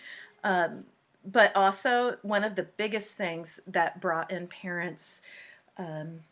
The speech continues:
whether parents that are already involved, that this helped them feel comfortable, or bringing parents into the school setting, is positive communication home. I would do positive communication at least once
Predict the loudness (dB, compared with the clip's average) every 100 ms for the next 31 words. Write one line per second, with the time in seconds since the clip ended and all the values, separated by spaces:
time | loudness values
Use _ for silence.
0 | -4 0 2 0 0 -4 -4 -2 -2 -2
1 | 0 4 4 4 2 0 -4 -6 0 4
2 | 4 2 -2 -4 -2 -2 -4 _ _ _
3 | -14 -2 0 0 -4 -4 -8 -8 -10 -6
4 | -8 -6 -6 -6 -6 -6 -6 -6 -6 -8
5 | -8 -8 -8 -8 -6 -4 -6 -8 -10 -10
6 | -8 -2 -2 -2 -4 -8 -8 -8 -14 -20
7 | -20 _ -20 -14 -6 -6 -6 -8 -8 -10
8 | -10 -10 -10 -12 -12 -12 -12 -12 -18 _
9 | _ _ _ _ _ -6 0 0 0 -2
10 | -2 0 0 0 -2 -8 _ _ _ _
11 | 2 4 4 2 -2 -2 -2 0 0 2
12 | 2 2 0 -6 4 6 6 4 2 0
13 | -2 -2 -2 0 -4 -4